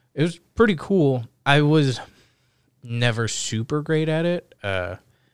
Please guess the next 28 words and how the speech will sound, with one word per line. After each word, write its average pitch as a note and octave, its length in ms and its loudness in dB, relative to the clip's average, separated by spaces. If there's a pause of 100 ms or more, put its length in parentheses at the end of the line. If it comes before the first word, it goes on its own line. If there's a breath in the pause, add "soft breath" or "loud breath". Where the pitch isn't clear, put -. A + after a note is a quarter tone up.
(800)
but, A2 540 2 (240)
like, G#2 280 -4
some B2+ 280 0
of A#2+ 100 0
the A2 180 0
interesting A#2+ 580 -4
stuff G2 360 -4
would G2 400 -8
be G2 220 -6
that F#2+ 240 -6
there G2+ 160 -4
would G2 100 -8
be F#2+ 100 -8
s-, - 160 -8 (180)
uh, G2 80 -10
specific G2+ 480 -8
times G2+ 240 -4
where G2 80 -6
it's G2 80 -8
like, G2+ 180 -12 (480 soft breath)
"All C3 60 -2
right, A#2+ 100 0
today C#3 200 4
we're D3 120 2
not B2 420 -2
doing C#3+ 360 0
anything A#2 400 -4
specifically. A2+ 840 -4